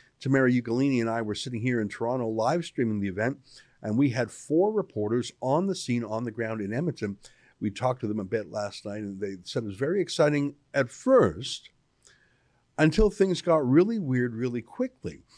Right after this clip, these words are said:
Now, I, I sort of had a premonition that they would when I heard the strangest thing. You're in Alberta, which is the Conservative heartland. It's the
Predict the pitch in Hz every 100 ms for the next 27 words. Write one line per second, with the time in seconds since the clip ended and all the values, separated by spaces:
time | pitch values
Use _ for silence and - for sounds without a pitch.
0 | - _ 147 143 151 147 147 143 - 254
1 | 269 254 175 - - 170 160 127 175 175
2 | 156 151 147 135 127 127 156 139 131 127
3 | 127 185 175 139 131 - 190 247 233 214
4 | - 170 98 - _ _ _ _ _ _
5 | _ _ _ _ _ - - - 127 160
6 | 175 170 147 175 117 117 127 113 120 135
7 | 127 143 131 113 139 131 92 85 87 -
8 | 104